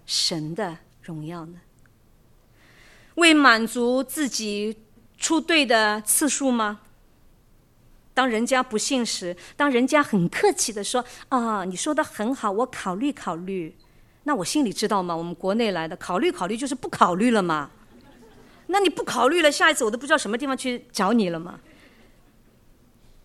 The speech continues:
一直跟他去讲，一直讲。我们的侍奉动机是什么？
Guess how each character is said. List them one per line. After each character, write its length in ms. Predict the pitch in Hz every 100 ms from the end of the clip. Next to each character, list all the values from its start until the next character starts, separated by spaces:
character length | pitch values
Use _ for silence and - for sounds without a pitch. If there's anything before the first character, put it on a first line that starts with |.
| _
一 140 | 285 254
直 160 | -
跟 120 | 208 175
他 140 | 175
去 180 | - 190
讲， 300 | - - - _ _ _ _ _ _
一 100 | 294
直 180 | - 208
讲。 240 | - 190 190 _ _ _ _ _ _ _ - _ _ _ _ _ _ _ _ _ _ _ _ _ _ _ _ _ - _ _ _ _ _ _ -
我 80 | -
们 100 | 196
的 80 | 214
侍 240 | 233 -
奉 220 | 240 226 175
动 260 | - 190
机 220 | - 208
是 180 | 196 -
什 220 | 185 -
么？ 140 | -